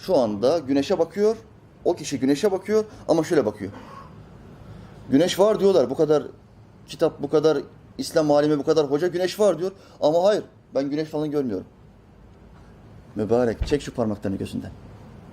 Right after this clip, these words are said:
Parmaklarını gözüne sokmuşsun ve diyorsun ki güneş yok.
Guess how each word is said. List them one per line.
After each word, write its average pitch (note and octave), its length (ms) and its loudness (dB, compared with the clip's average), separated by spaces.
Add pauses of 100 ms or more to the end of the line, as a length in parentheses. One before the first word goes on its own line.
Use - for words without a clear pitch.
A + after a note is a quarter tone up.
(140)
Parmaklarını D3+ 440 4
gözüne C3+ 260 2
sokmuşsun D#3+ 540 -4
ve E3 100 2
diyorsun G3 220 0
ki E3 80 -4
güneş E3 280 0
yok. C#3+ 100 -4